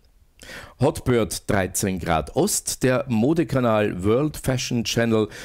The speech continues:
wurde in H D aufgeschaltet und der eindrucksvolle in vier K Auflösung sendete Weltraumsender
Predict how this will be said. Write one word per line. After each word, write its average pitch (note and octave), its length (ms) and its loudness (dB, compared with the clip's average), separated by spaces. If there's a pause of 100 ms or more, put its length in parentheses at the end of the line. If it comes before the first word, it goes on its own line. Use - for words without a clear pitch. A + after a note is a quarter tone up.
(140)
wurde A#2 240 2
in F#2 300 -2
H E2+ 120 0
D G2+ 180 2
aufgeschaltet A2 840 0
und C#3 380 0 (280)
der - 220 -2
eindrucksvolle B2 760 2
in G2+ 220 -2
vier G#2+ 360 0
K G2 300 -2
Auflösung G#2 560 0
sendete F2+ 560 -2
Weltraumsender G2+ 960 0